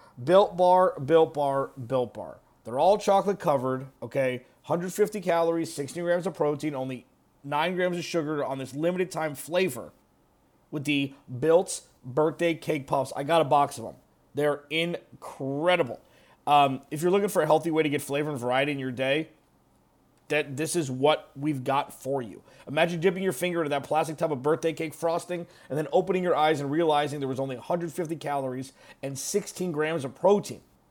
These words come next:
That's what it's like to eat a birthday cake puff from Built Bar that I was just talking about.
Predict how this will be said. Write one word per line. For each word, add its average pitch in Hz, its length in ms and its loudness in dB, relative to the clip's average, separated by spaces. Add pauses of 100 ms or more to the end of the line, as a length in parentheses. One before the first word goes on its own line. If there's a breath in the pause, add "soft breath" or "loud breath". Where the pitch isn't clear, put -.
(220)
That's 156 200 -2
what 180 100 4
it's 160 120 -6
like 165 240 4
to 127 100 -16
eat 147 240 -6
a 139 60 -4
birthday 151 380 -2
cake 139 360 -6
puff 147 320 0 (200 loud breath)
from 151 200 -2
Built 151 220 8
Bar 127 220 0
that 135 120 -2
I 131 60 2
was 127 160 -4
just 147 320 -4
talking 151 360 0
about. 110 300 -10